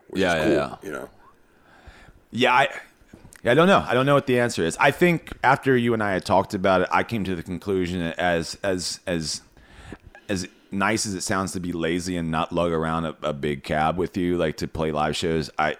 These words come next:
Speaker 2: for me, I think that I, I will always prefer the
Speaker 1: Yeah.
Speaker 2: having, having the,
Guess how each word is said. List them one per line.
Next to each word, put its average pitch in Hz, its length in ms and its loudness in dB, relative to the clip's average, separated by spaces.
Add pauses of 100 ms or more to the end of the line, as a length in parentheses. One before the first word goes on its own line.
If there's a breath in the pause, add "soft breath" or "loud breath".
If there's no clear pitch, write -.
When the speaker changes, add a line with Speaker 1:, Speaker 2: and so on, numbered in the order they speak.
Speaker 2:
for 87 200 -4
me, 82 320 -2
I 73 60 -2
think 76 360 -8
that 73 260 -4 (280)
I, 50 120 -14 (100)
I 73 80 -2
will 80 320 0
always 71 260 -2
prefer 69 580 -6
the 64 500 -10
Speaker 1:
Yeah. - 120 -2
Speaker 2:
having, 76 220 0
having 85 400 0
the, 73 180 -2